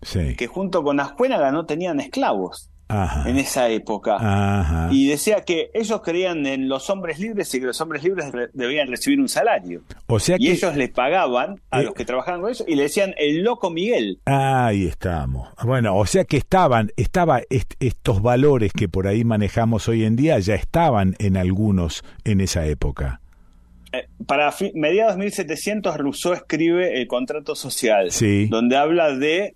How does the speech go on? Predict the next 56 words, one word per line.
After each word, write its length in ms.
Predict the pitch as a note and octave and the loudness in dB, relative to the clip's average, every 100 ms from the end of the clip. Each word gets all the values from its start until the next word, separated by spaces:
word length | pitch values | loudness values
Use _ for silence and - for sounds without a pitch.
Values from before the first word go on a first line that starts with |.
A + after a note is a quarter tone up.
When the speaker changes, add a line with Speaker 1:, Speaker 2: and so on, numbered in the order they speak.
| - | -8
Speaker 2:
eh, 240 | A#2+ A#2 | -6 -4
la 120 | A#2 A#2 | -2 -2
Declaración 520 | A#2 C3 B2 - E3 | -2 -2 -2 -2 -4
Universal 400 | D3+ B2+ - D#3+ | -2 -4 -4 -4
de 60 | D3 | -4
los 80 | A#2+ | -4
Derechos 340 | B2 C3+ C#3 | -4 -6 -8
de 60 | A#2 | -4
las 100 | A2 | -4
Personas. 500 | - G#2 G2+ E2+ E2 | -4 -8 -6 -6 -2
Speaker 1:
Ahí 140 | G#2 E2+ | 0 0
está, 360 | - C#2 - - - | 0 -4 -6 -14 -10
ahí 280 | F#2+ E2+ D#2+ | -4 -2 -2
está. 380 | - F2 C2+ - _ _ | -4 -6 -8 -10 _ _
Speaker 2:
Habla 200 | A#2+ C3+ | -2 0
de 40 | B2+ | 2
bondad 380 | B2+ C3 D#3+ D#3+ | 2 2 2 2
originaria, 920 | D#3 D3 E3 G#3 G#3 G3+ F#3+ F3 - | 0 -2 0 0 0 0 0 -2 -4
habla 420 | - C#3+ D3 C3+ | -4 -2 -2 -2
que 80 | B2+ | -2
el 60 | C#3+ | -4
hombre 280 | D#3+ D3 D3 | -4 -4 -2
nace 380 | D#3 - D3+ | -4 -4 -4
libre, 460 | C#3+ E3+ F#3 F#3 E3+ | -2 0 0 0 -2
pero 280 | - E3 D#3 | -4 -4 -2
las 160 | C3 - | -4 -6
sociedades 380 | A#2+ D3+ D3+ C3 | -8 -2 -2 0
lo 120 | B2+ | 0
van 120 | C3 | -2
a 40 | |
esclavizar 640 | C3+ - A2+ A#2 - F3 E3+ | -4 -2 0 0 -4 -4 -2
y 40 | |
lo 100 | B2+ | -2
encadenan 440 | A#2 A2+ B2 C#3 C3 | -2 -2 -2 -2 -2
a 100 | A#2+ | -4
las 140 | A2 A2+ | -6 -10
instituciones. 800 | G#2 G#2+ - G2 G2+ F2 D#2+ - | -12 -14 -16 -8 -4 -4 -4 -6
Speaker 1:
Sí, 180 | - F2+ | -4 -2
señor. 260 | F#2+ D#2+ | -2 0
Speaker 2:
Y 60 | B2 | 2
hay 100 | C3+ | 2
que 120 | C#3 | 0
romper 440 | A#2+ A2 - G2+ F2+ | 0 -2 -2 -2 -4
eso. 340 | - - D#2 | -6 -10 -10
Speaker 1:
Ah, 200 | - F2 C#2+ | -6 -2 0
Speaker 2:
Y 100 | B2 | 0
que 100 | B2 | 2
Speaker 1:
mira. 100 | C3 | 4
Speaker 2:
ningún 200 | D3 E3 | 4 2
hombre 320 | F3+ F3 D#3+ | 2 0 -2
puede 280 | - D3+ D#3+ | 0 2 2
estar 300 | D3 - D#3+ | 0 -2 0
bajo 300 | D3+ - A2+ | 0 -2 -4
cadenas. 540 | A2 G#2+ F2+ E2+ E2 - | -2 -2 -2 -6 -10 -14
Speaker 1:
Ah, 60 | - | -6
Speaker 2:
Rousseau. 540 | C3 D#3 - G#2 | -4 -2 0 -2